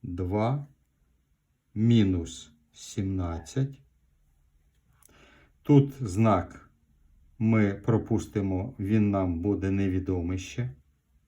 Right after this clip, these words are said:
Так, а у других дужках сорок три також приймемо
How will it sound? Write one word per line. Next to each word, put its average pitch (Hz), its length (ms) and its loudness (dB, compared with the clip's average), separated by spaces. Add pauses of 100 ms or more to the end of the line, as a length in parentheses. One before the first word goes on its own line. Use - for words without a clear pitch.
(960)
Так, 127 420 0
а 104 400 2
у 110 360 -4
других 101 500 -2
дужках 151 640 -6 (720)
сорок 101 580 0
три 139 400 2 (1400)
також - 460 -2
приймемо 113 760 -2